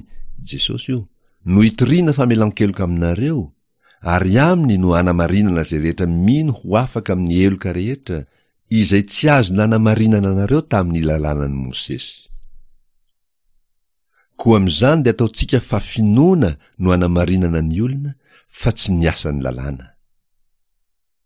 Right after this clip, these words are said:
Nefa noho ny fantatsika fa tsy hamarinina amin'ny lalàna ny olona, fa amin'ny finoana an'i Jesosy Kristy, dia nino an'i Kristy Jesosy koa isika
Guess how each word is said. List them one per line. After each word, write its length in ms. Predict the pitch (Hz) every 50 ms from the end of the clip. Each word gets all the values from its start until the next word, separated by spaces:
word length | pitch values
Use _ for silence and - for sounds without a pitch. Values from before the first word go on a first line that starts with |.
| _ _ _ _ _ _ _ _ _ _ _ _ _ _ _ _ -
Nefa 400 | 98 107 139 180 202 196 - 175
noho 160 | 160 151 151 147
ny 80 | 139 -
fantatsika 680 | 139 135 131 139 131 131 - - - 185 - - 107 80 - -
fa 80 | - 113
tsy 140 | - - - -
hamarinina 600 | 120 113 104 101 98 95 113 123 127 120 113 107
amin'ny 160 | 101 101 98
lalàna 360 | 98 98 110 135 156 156 139
ny 180 | 117 107 107 127
olona, 340 | 160 165 135 107 87 80 73 71 - - - _ _
fa 160 | - - 120 110
amin'ny 220 | 104 101 98 92
finoana 420 | - - - 107 107 123 123 104 85
an'i 120 | 78 65
Jesosy 300 | 73 - - 90 - -
Kristy, 380 | - 95 87 - - - - 170 202 - - - - - - _ _ _ _ _ _ _ -
dia 140 | 98 101 98
nino 340 | 98 98 101 117 147 160 143
an'i 120 | 123 110 -
Kristy 320 | - 107 98 - - 98
Jesosy 460 | 71 67 73 71 - 87 85 - - -
koa 160 | - 180 180
isika 440 | - - - - 190 - - 95